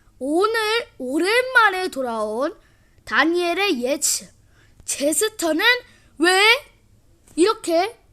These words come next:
실제로 공식에 이렇게 갈라질까라는 는 궁금 예측입니다. 어째서 제스터는 버기어기님의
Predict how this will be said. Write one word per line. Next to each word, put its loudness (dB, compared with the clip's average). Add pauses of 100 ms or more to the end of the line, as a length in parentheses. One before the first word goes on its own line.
(100)
실제로 2
공식에 -2 (1040)
이렇게 -2
갈라질까라는 -4 (680)
는 -4
궁금 -8
예측입니다. -6 (800)
어째서 4
제스터는 -4 (520)
버기어기님의 0